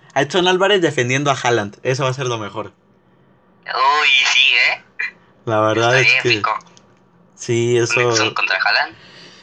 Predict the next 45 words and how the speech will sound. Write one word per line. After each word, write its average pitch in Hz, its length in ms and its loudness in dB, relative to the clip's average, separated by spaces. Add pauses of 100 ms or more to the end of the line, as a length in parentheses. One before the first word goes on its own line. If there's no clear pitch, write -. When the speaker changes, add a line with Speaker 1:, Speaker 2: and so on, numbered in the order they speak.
(280)
Speaker 1:
Eso 117 220 -6
va 113 80 0
a, 117 40 -4 (140)
es, 127 160 2
es, 131 220 2
sí, 117 680 -2 (140)
lo 180 140 4
esperamos, 202 520 2
la 160 100 4
verdad, 160 300 2
porque 131 680 0
Edson 147 240 -4
Álvarez 147 280 -2
viene 139 180 -2
jugando 139 240 0
muy 135 120 0
bien, 139 240 0
entonces 127 320 0
posiblemente 123 560 -2
sea 117 120 -2
titular. 117 540 0 (420)
Y, 107 540 2
pues, 107 160 -4
bueno, 117 220 2
ya 117 140 2
le 120 60 2
estaremos 117 400 -2
comentando 117 640 -2
si 110 200 -2
es 110 100 -2
que - 100 -6
pasó, 120 540 0 (200)
cómo 113 220 -2
fue 110 160 -2
el 107 60 0
encuentro. - 440 -10 (440)
En 226 160 0
el 208 120 2
grupo 202 300 4
D 208 120 6
tenemos 190 400 2
al 131 220 0
Inter, 196 520 0 (220)
Real 156 240 -2
Madrid, 170 520 0